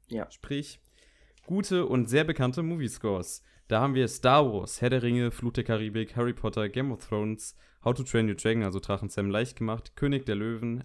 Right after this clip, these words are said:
Speaker 2: alle Ghibli Miyazaki-Filme, La La Land, Der Pate, Blade Runner, der alte wie auch der neue. Dann Geheimtipps, also die man jetzt vielleicht nicht so auf dem Schirm hat,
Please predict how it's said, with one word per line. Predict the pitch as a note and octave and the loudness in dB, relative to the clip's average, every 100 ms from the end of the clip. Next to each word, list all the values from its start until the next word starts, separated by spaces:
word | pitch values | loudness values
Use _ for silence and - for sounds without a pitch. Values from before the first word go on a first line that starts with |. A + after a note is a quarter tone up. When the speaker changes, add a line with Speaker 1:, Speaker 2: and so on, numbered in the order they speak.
| - | -2
Speaker 2:
alle | B2+ C3+ B2+ | 0 4 2
Ghibli | B2 B2+ A#2 | 0 -4 0
Miyazaki-Filme, | A#2 A2 G#2 A2+ A#2 A#2 - A#2 A2+ A2+ A2+ _ _ - | 0 2 0 0 -2 -4 -4 -2 -2 -4 -8 _ _ -2
La | A2 A#2 | 2 4
La | |
Land, | A#2 A2+ A2+ - | 4 2 -2 -4
Der | - | -6
Pate, | - G#2+ G#2+ A2 G#2 | -2 0 0 -2 -6
Blade | G2+ - A2+ C3+ | -6 -4 -2 -2
Runner, | B2+ B2+ B2+ B2+ - - - - - | -2 -2 -2 -2 -4 -8 -8 -10 -6
der | A2 | -4
alte | F2 A2+ A2 | -2 -2 -4
wie | G#2 | -6
auch | G2 | -6
der | G2+ | -6
neue. | G2 G#2 B2 C#3+ - _ - _ - - - - _ _ _ | -4 -4 -6 -10 -18 _ -20 _ -20 -20 -20 -20 _ _ _
Dann | A2 G#2+ G2+ - | -2 -2 -4 -2
Geheimtipps, | A2 G2+ A#2+ E3 - F#3+ - - | 0 4 4 2 -2 -4 -6 -6
also | A2 | -4
die | G#2 | -4
man | G#2 G#2 | -4 -6
jetzt | - | -6
vielleicht | G2+ G2+ | -4 -4
nicht | A#2+ B2+ | -4 -4
so | - A#2+ | -2 -2
auf | A2+ | -2
dem | B2 | -4
Schirm | - A#2 A#2 | -4 -2 -2
hat, | A#2+ A2+ | -4 -8